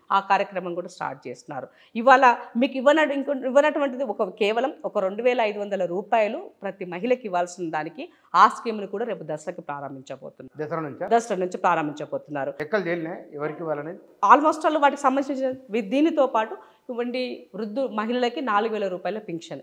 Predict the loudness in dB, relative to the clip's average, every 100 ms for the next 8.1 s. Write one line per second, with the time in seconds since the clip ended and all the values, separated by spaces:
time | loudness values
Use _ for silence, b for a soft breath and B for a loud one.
0 | -12 -8 -8 -6 -8 -4 -4 -2 -6 -8
1 | -8 -10 -10 -16 -16 -20 -20 -20 -20 b
2 | b 2 4 4 0 0 -4 -4 -6 -12
3 | _ _ 2 2 2 0 0 -2 -2 0
4 | 0 -2 -6 -6 -6 -6 -6 -8 -10 B
5 | _ 0 4 4 4 8 8 8 6 4
6 | 2 2 -2 0 -2 0 0 0 0 0
7 | 0 -4 -4 -4 -2 -4 -6 -12 -14 -10
8 | -10